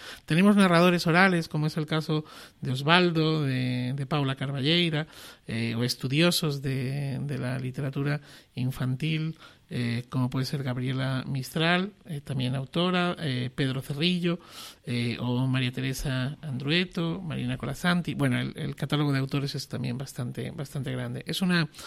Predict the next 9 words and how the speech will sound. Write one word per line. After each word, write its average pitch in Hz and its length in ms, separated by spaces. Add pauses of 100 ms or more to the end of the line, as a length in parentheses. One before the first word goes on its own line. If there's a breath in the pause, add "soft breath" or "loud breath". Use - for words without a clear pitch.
(340 loud breath)
editorial 147 520
pequeñita, 175 720
pero 143 200
que 135 100
t-, 127 120
tiene 170 300
ahí 170 120
una 165 260
parte, 190 500